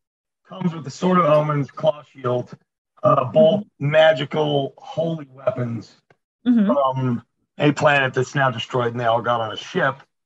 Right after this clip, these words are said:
Speaker 1: bringing it into Spelljammer. Jaga is his spiritual guide for Lino, who unfortunately died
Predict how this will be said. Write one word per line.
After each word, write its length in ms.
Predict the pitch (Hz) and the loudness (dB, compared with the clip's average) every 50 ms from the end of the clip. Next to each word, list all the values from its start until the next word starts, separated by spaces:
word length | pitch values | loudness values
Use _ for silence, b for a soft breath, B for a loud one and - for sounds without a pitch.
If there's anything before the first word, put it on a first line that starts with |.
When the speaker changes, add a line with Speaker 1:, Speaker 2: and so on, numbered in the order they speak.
| _ _ _ _ _ 131 | _ _ _ _ _ -10
Speaker 1:
bringing 400 | - 160 156 156 151 147 135 135 | -8 -6 -6 -6 -6 -8 -8 -10
it 140 | 139 - _ | -14 -20 _
into 220 | 156 156 151 131 | -20 -20 -20 -20
Spelljammer. 840 | 127 _ _ - 123 - - 110 110 120 107 104 107 107 104 101 - - _ _ _ _ _ _ _ _ _ _ _ _ _ _ _ _ _ _ _ _ _ _ _ _ _ _ _ 139 | -20 _ _ -8 -8 -8 -6 -8 -8 -6 -6 -6 -8 -8 -8 -10 -12 -14 _ _ _ _ _ _ _ _ _ _ _ _ _ _ _ _ _ _ _ _ _ _ _ _ _ _ _ -20
Jaga 600 | 135 _ 165 165 165 165 165 165 165 156 156 151 143 | -20 _ -18 -16 -16 -16 -16 -18 -18 -18 -18 -18 -18
is 200 | 139 139 120 120 | -18 -20 -20 -20
his 340 | 135 127 120 _ _ _ _ _ _ _ | -20 -20 -20 _ _ _ _ _ _ _
spiritual 1000 | _ _ - - - 170 175 175 175 170 143 - - 156 156 151 147 143 139 131 - _ _ - 120 | _ _ -20 -4 0 2 2 4 4 2 2 0 2 4 4 4 4 2 0 -2 -6 _ _ -10 -6
guide 640 | 107 135 127 120 110 104 95 82 85 82 - - 135 - _ _ | -2 0 2 2 2 0 -2 -4 -8 -12 -14 -16 -20 -20 _ _
for 160 | _ - 117 | _ -10 -10
Lino, 540 | 107 95 92 95 95 92 92 90 87 92 - _ _ _ _ _ _ _ _ _ _ _ | -10 -10 -10 -12 -12 -12 -10 -12 -12 -12 -16 _ _ _ _ _ _ _ _ _ _ _
who 600 | - - 139 135 127 123 120 120 113 113 - - - _ _ _ _ _ _ _ _ _ _ _ _ _ | -4 -2 0 0 0 0 -2 -4 -6 -8 -12 -16 -20 _ _ _ _ _ _ _ _ _ _ _ _ _
unfortunately 580 | 147 139 - - 139 127 - - 117 117 117 117 | -4 -2 0 0 0 0 0 -2 -6 -6 -6 -8
died 600 | 113 92 127 123 117 110 110 107 107 113 101 | -4 -2 -2 0 0 0 -2 -2 -2 -4 -8